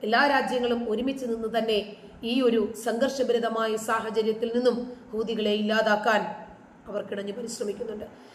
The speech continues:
ഈ സമയം തന്നെയാണ് അറബിക്കടലിൽ സൊമാലിയൻ തീരത്ത് നിന്ന് കടൽ കൊള്ളക്കാർ തട്ടിയെടുത്ത ചരക്ക് കപ്പലിൽ നിന്ന് ജീവനക്കാരെ മോചിപ്പിക്കുന്ന വാർത്ത പുറത്തു വരുന്നത്. കപ്പലിൽ ഉണ്ടായിരുന്ന പതിനഞ്ച് ഇന്ത്യക്കാരുൾപ്പെടെ ഇരുപത്തിയൊന്ന് ജീവനക്കാരും സുരക്ഷിതരാണെന്ന്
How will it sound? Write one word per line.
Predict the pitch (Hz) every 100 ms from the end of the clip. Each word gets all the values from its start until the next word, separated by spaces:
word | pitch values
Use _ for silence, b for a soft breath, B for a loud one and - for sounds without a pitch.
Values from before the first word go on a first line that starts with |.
| B B
ഈ | 302
സമയം | - 277 294 294 277
തന്നെയാണ് | 262 247 240 233
അറബിക്കടലിൽ | 240 254 277 277 233 202 180 170 - B B
സൊമാലിയൻ | - 269 277 311 311 302 285
തീരത്ത് | 254 262 269 254
നിന്ന് | 240 226 226 - -
കടൽ | 226 247
കൊള്ളക്കാർ | 254 247 240 233 220
തട്ടിയെടുത്ത | 220 - 247 226 226
ചരക്ക് | 233 214 233 247
കപ്പലിൽ | 220 240 226
നിന്ന് | 220 214
ജീവനക്കാരെ | 190 214 214 208 208
മോചിപ്പിക്കുന്ന | 208 208 214 - 226 208
വാർത്ത | 202 202 196
പുറത്തു | 214 208 240
വരുന്നത്. | 220 226 - - B B B B B -
കപ്പലിൽ | 254 349 349
ഉണ്ടായിരുന്ന | 339 311 320 311 302
പതിനഞ്ച് | 269 262 302 285
ഇന്ത്യക്കാരുൾപ്പെടെ | 277 254 294 277 269 254 254 247
ഇരുപത്തിയൊന്ന് | 240 233 262 269 254 240
ജീവനക്കാരും | 240 240 240 240 226 226
സുരക്ഷിതരാണെന്ന് | 247 233 233 233 226 220 220